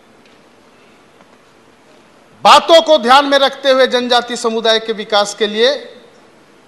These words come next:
काम किया जा रहा है। जिस प्रकार से पूर्व के वक्ताओं ने कहा कि जनजातियों को आगे बढ़ाने के लिए देश के सर्वोच्च पद के स्थान पर महामहिम राष्ट्रपति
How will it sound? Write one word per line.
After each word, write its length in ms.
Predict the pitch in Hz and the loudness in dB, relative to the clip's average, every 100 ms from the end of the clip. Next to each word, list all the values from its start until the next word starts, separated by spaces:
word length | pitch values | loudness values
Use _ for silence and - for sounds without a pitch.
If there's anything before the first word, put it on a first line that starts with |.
| _ _ _ | _ _ _
काम 220 | 185 208 214 | 2 2 2
किया 220 | 233 220 | 0 0
जा 160 | 214 220 | 2 0
रहा 120 | 226 | 0
है। 60 | 220 | -2
जिस 140 | 196 | -6
प्रकार 300 | - 196 214 | -14 -4 -4
से 140 | - 208 | -2 -8
पूर्व 280 | 214 214 196 - | -6 -6 -6 -8
के 80 | 202 | -6
वक्ताओं 440 | 185 - 190 208 | -6 -2 -2 -2
ने 120 | 202 | -6
कहा 340 | - 170 190 156 - - - _ _ _ _ _ _ _ _ _ _ _ _ _ _ _ _ | -6 -2 -2 -2 -8 -20 -20 _ _ _ _ _ _ _ _ _ _ _ _ _ _ _ _
कि 100 | 320 | -4
जनजातियों 680 | 269 302 339 349 349 339 370 | 2 4 4 2 2 2 0
को 120 | 359 359 | 2 4
आगे 340 | 311 339 349 | 4 4 2
बढ़ाने 420 | 330 294 294 349 339 | 2 4 2 2 -2
के 160 | 330 | 0
लिए 280 | 330 330 262 - - - - _ _ _ _ _ _ _ - | 2 2 2 -2 -16 -20 -20 _ _ _ _ _ _ _ 0
देश 280 | 269 370 - | 4 4 4
के 160 | 349 320 | -2 0
सर्वोच्च 420 | 294 349 359 339 330 | 2 2 0 -2 0
पद 220 | 330 349 320 269 - - - - | 0 0 -2 -4 -6 -20 -18 -4
के 100 | 262 | -4
स्थान 300 | - 269 294 | 2 2 2
पर 200 | 285 269 220 - - _ _ _ - | 0 -2 -2 -16 -20 _ _ _ -20
महामहिम 640 | 147 190 240 240 247 240 | -6 0 0 0 -4 -2
राष्ट्रपति 640 | 214 226 - - 214 285 | -2 -2 -4 -4 -4 -6